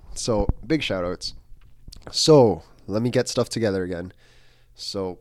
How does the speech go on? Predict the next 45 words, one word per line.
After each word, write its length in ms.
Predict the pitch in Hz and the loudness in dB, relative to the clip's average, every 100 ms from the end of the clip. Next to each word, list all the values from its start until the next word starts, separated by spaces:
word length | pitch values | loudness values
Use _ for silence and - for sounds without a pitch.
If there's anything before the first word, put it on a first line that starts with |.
| - - - - - | -18 -20 -20 -20 -10
I'm 60 | |
gonna 160 | 107 113 | -4 -2
talk 240 | 127 117 | 0 0
a 40 | 117 | 2
lot 140 | 107 | 0
about 220 | 110 110 | 0 -2
training, 440 | 104 139 139 143 135 | -2 0 2 0 0
gonna 160 | 110 | -4
talk 300 | 110 107 107 | -2 -2 -2
a 40 | 107 | -2
lot 400 | 104 101 104 _ | -2 -2 -6 _
about 400 | - 95 95 98 | -10 -6 -4 -4
some 220 | - 101 98 | -6 -8 -6
books 260 | 131 - | -6 -4
I'm 160 | 123 123 | -2 0
reading, 540 | 131 127 127 127 123 - - - - - - | -2 0 -2 -4 -8 -12 -20 -20 -20 -18 -6
and 180 | 110 117 | -2 0
in 140 | 139 | 2
general, 340 | 135 139 147 | 2 2 2
just 180 | 113 107 | -2 -4
kinda 200 | - 117 | -2 0
how 220 | 110 110 | 2 2
I've 160 | 101 98 | 0 -2
been 240 | 107 104 | -6 -6
dealing 560 | 101 147 156 143 139 131 - | -4 -2 0 -2 -4 -8 -8
with 220 | 110 107 | -6 -6
the 80 | 104 | -6
quarantine. 1000 | - 143 143 139 135 143 139 143 139 135 - - - - - - _ - _ | -4 -2 -2 -4 -4 -4 -4 -4 -6 -10 -14 -20 -20 -20 -20 -20 _ -20 _
Hope 220 | - 127 | -10 -6
you 120 | 127 | -4
guys 200 | 123 123 | 0 0
are 60 | 120 | 0
doing 320 | 120 123 120 | 0 0 0
well. 380 | 120 120 120 120 | 0 2 2 0
I 100 | 107 | -4
think 320 | 104 131 123 - | -6 -6 -8 -8
this 260 | 113 - | -8 -6
was, 240 | 113 98 101 | -6 -6 -6
like, 260 | 95 - - | -8 -10 -8
end 240 | 110 113 | -6 -4
of 100 | 104 | -6
week 260 | 104 117 - | -6 -8 -10
five 460 | - 104 104 131 | -8 -6 -4 -6
for 160 | - 120 | -6 -8
me, 380 | 101 131 196 | -6 -8 -10